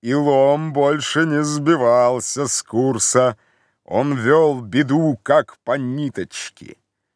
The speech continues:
И только один раз особенно жадно втянул воздух и спросил:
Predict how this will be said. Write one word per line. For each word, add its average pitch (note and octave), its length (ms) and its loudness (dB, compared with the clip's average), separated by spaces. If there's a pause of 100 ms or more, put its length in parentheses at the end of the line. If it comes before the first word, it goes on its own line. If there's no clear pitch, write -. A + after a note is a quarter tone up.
(200)
И G2 140 -12
только G2 580 -4
один F2+ 640 -4
раз A2+ 720 0
особенно F2+ 800 -4
жадно F2+ 680 -2
втянул G2+ 640 -4
воздух G#2+ 920 -2 (160)
и A#2+ 140 -10
спросил: F#2+ 880 -4